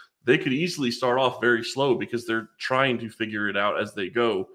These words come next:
Don't get me wrong. I'm sure Andy Reid's figuring things out as we speak right now, but it still could be a little bit slower than normal, uh, than what we've seen Kansas City do in the past under Mahomes. I still think Kansas City finds a way to get it done. There's too much going on. There's gonna be a ton of emotion in Kansas City.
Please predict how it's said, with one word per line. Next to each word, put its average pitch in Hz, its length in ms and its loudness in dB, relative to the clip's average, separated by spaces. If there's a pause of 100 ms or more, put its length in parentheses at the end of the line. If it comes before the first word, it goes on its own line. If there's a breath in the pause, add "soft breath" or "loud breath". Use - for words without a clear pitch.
(440 soft breath)
Don't 135 160 4
get 139 100 2
me 123 60 4
wrong. 113 340 4
I'm 104 80 -4
sure 120 180 -2
Andy 110 220 -2
Reid's 110 300 -6
figuring 107 360 -4
things 104 240 -6
out 101 220 0
as 98 160 -8
we 90 80 -12
speak 104 260 -10
right 87 200 -6
now, 101 300 0
but 98 180 0
it 92 140 -4
still 123 280 0
could 117 180 0
be 104 60 -4
a 98 60 -2
little 101 160 -4
bit 87 120 -4
slower 107 300 -4
than 92 160 -6
normal, 98 460 -2 (420 soft breath)
uh, 104 140 0
than 107 100 0
what 101 140 -2
we've 104 100 -4
seen 107 220 -6
Kansas 107 260 -4
City 104 160 -8
do 104 160 0
in 98 60 -6
the 90 40 -8
past 117 360 0 (120)
under 104 160 -4
Mahomes. 95 520 -8 (920)
I 135 60 6
still 151 220 4
think 131 200 4
Kansas 117 220 2
City 110 100 -2
finds 107 220 0
a 101 40 -6
way 101 120 -2
to 101 80 -4
get 101 100 -10
it 98 100 -10
done. 95 240 -2
There's 98 200 -6
too 160 160 2
much 139 240 2
going 107 240 0
on. 104 160 0
There's 98 160 -6
gonna 113 120 -6
be 101 120 0
a 95 40 -6
ton 120 220 -4
of 120 160 0
emotion 98 340 -2
in 80 60 -6
Kansas - 380 -10
City. 98 320 -4